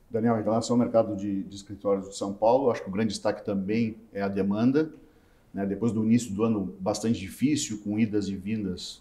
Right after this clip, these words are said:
né, da, da pandemia, a partir de março o cenário ficou mais claro, a gente percebeu uma retomada mais intensa da demanda,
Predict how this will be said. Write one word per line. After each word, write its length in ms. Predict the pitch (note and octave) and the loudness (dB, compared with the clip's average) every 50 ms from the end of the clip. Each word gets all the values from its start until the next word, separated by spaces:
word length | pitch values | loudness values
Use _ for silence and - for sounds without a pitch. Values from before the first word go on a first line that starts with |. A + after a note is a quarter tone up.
| - | -14
né, 240 | - F#2 F2+ G#2 G2+ F2+ | -12 -10 -8 -8 -8 -8
da, 200 | E2+ - E2 E2+ | -10 -10 -12 -12
da 160 | E2+ - - - | -10 -10 -10 -8
pandemia, 580 | - G2+ G2 F#2+ F#2 F#2 G2 A2 B2 C#3 B2+ | -4 -4 -4 -2 -2 0 2 4 4 4 4
a 20 | A2+ | 2
partir 300 | - - F#2+ - - G#2 | 0 -2 -4 -4 -6 -6
de 100 | G2+ G#2 | -4 -2
março 640 | G2+ G#2 A2 A#2+ A#2+ - - - - - - - - - _ _ _ _ _ _ _ | 2 4 6 6 6 4 2 -4 -8 -10 -12 -14 -16 -20 _ _ _ _ _ _ _
o 40 | - | -4
cenário 280 | - F#2+ G2+ A2 G#2 | -2 0 2 2 0
ficou 200 | - - - G2+ | 0 -4 -4 -2
mais 180 | G2 F#2 F2+ - | -2 -2 -2 -2
claro, 380 | - A2 G#2+ A#2 C3 C#3 B2 | 2 6 8 8 8 8 6
a 20 | A2 | 4
gente 160 | G#2 G2 - | 0 -4 -6
percebeu 320 | - G#2 G2+ - G2+ G2 | -6 -4 -2 -2 0 0
uma 120 | G#2 G#2 G2+ | 0 0 -2
retomada 380 | G#2+ G2+ - G2 G2+ G#2 G#2 | -4 -4 -2 -2 -2 -2 -2
mais 240 | G2 G2+ A2 A2 G#2+ | -2 -2 -2 -2 -4
intensa 560 | G#2 G2+ G2 F2+ - - G#2+ G#2+ G#2+ G#2 - | -4 -4 -4 -4 -4 -4 -4 -2 -4 -6 -6
da 120 | F2+ F2 F#2 | -6 -6 -6
demanda, 500 | F#2 F#2+ F#2 F#2 F#2+ G2+ A2 A#2 B2 | -4 -4 -6 -6 -6 -4 -4 -4 -6